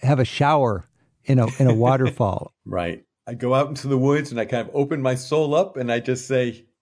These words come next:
Speaker 2: "I just want to become a tree. I'm just going to be absorbing you." And I actually lit-, I literally hug the tree. I hug the tree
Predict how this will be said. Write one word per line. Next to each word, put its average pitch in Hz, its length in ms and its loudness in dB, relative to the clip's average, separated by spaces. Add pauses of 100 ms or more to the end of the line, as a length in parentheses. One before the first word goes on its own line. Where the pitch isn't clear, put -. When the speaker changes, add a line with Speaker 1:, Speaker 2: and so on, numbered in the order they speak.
(160)
Speaker 2:
"I 135 100 0
just 135 180 -6
want 143 180 0
to 139 40 0
become 127 340 -2
a 123 60 0
tree. 123 540 -4
I'm 110 100 -12
just 123 160 -8
going 156 140 0
to 127 60 -2
be 120 200 0 (280)
absorbing 156 580 -2
you." 143 240 0
And 147 160 -2
I 151 80 0
actually 180 320 0
lit-, 151 200 0
I 139 100 2
literally 139 440 0
hug 123 320 -2
the 107 120 -4
tree. 107 300 0
I 92 140 0
hug 127 400 -2
the 101 100 -2
tree 107 440 -4